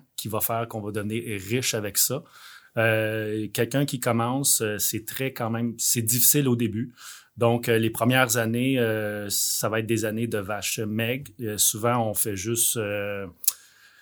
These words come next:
euh, en anglais, on dit on flat trade, on va juste récupérer nos billes. Donc, euh, pendant,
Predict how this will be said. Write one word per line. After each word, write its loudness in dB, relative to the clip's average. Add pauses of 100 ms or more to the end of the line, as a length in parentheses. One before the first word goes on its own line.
(220)
euh, 0
en 0
anglais, 2
on 2
dit 0
on -2
flat 2
trade, 0
on 2
va 0
juste 4
récupérer 0
nos 6
billes. 0
Donc, 0
euh, 4
pendant, 0